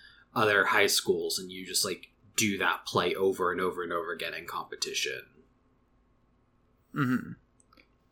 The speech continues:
Speaker 2: Uh, so, thought.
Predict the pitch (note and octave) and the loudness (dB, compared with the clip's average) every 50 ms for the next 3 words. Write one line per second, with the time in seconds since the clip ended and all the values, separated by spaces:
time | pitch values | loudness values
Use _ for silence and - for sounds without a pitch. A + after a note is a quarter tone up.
0 | _ _ _ _ _ _ _ _ _ _ _ _ _ _ _ _ _ _ _ _ | _ _ _ _ _ _ _ _ _ _ _ _ _ _ _ _ _ _ _ _
1 | _ _ _ _ _ _ _ _ _ _ _ _ _ _ _ _ _ - - _ | _ _ _ _ _ _ _ _ _ _ _ _ _ _ _ _ _ -20 -20 _
2 | _ _ _ _ _ - C3+ C3 B2+ B2 A#2+ A#2+ A#2+ A#2 - - - - - - | _ _ _ _ _ 6 10 12 12 12 10 10 6 4 2 -2 -6 -8 -4 0
3 | - E3 C#3+ - - - - D3+ - - _ _ _ _ _ _ _ _ _ _ | 4 4 2 2 0 -8 -10 -10 -12 -12 _ _ _ _ _ _ _ _ _ _
4 | _ _ _ - - - - C#3 - - - - - | _ _ _ -20 -4 4 4 6 6 4 2 -2 -6